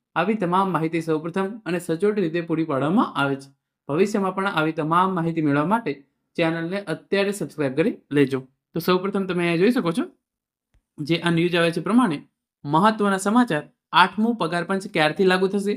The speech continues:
જાણીને ખુશ થઈ જશે લાખો કર્મચારીઓ. વધારો પણ જે છે એ જાણી લો. તો લાખો કર્મચારીઓ માટે જે છે એ ખૂબ જ સારા સમાચાર આવી ચૂક્યા છે. આઠમું પગાર પંચ જે છે એ ક્યારથી લાગુ થશે અને તમને કેટલો પગાર વધારો મળશે, એની માહિતી જે છે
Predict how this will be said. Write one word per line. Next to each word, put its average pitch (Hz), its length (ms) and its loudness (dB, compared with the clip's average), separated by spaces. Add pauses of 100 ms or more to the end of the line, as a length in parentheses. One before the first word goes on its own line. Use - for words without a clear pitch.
(440)
જાણીને 208 420 2 (100)
ખુશ 240 200 2
થઈ 196 160 6
જશે 165 220 0 (420)
લાખો 165 380 2
કર્મચારીઓ. 196 540 0 (280)
વધારો 165 400 0
પણ 196 180 0
જે 147 80 4
છે 147 180 -2
એ 262 40 2 (100)
જાણી 240 300 2
લો. 139 60 -2 (500)
તો - 20 -4 (120)
લાખો 165 300 -2
કર્મચારીઓ 185 460 0
માટે 160 220 0
જે 160 80 0
છે 196 160 -2
એ - 100 2
ખૂબ 170 200 0
જ 196 60 2
સારા 160 280 0
સમાચાર 160 260 -2
આવી 151 220 2
ચૂક્યા 190 240 0
છે. 196 80 -2 (440)
આઠમું 175 420 4
પગાર 165 240 2
પંચ 165 160 -2
જે 151 100 2
છે 180 140 -4
એ 165 40 -2
ક્યારથી 160 380 2
લાગુ 175 220 2
થશે 190 180 -2 (380)
અને 160 160 -2
તમને 175 300 -2
કેટલો 180 240 0
પગાર 180 300 0
વધારો 147 320 2
મળશે, 208 240 -2 (160)
એની 202 200 2
માહિતી 156 320 -2
જે 147 100 0
છે 180 80 -2